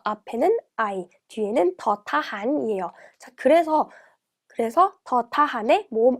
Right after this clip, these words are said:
아이가 쓰여서 여기는 타이라고 읽죠. 자, 그런데 선생님이 받침으로 여약 적어볼게요. 자, 받침으로 여약이 왔어요. 그러면 당연히 받침으로 여약이 오면 이 소리가 난다고 했죠. 그래서 학생들이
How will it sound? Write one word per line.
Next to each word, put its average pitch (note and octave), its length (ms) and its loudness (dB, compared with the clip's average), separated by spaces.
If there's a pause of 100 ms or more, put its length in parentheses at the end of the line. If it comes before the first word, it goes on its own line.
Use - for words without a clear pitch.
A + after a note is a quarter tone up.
아이가 C#4+ 400 -2
쓰여서 B3 460 -2
여기는 G#3 340 -6
타이라고 E4+ 680 2
읽죠. G3 640 -4 (1200)
자, C#4+ 120 -2
그런데 D#4+ 300 4
선생님이 E4+ 460 2
받침으로 D#4 680 2 (400)
여약 A#3 600 2 (100)
적어볼게요. G3 760 -6 (340)
자, - 220 -4 (380)
받침으로 F#4+ 500 0
여약이 A#3+ 580 2
왔어요. G3+ 520 -2
그러면 D#4 380 2
당연히 B3 500 2 (140)
받침으로 G4 520 0
여약이 A#3+ 280 0
오면 A3 180 -4 (100)
이 B3+ 260 -2 (360)
소리가 D4+ 340 0
난다고 A3 420 -2
했죠. G3 340 -12 (260)
그래서 B3+ 220 -2
학생들이 D4 500 0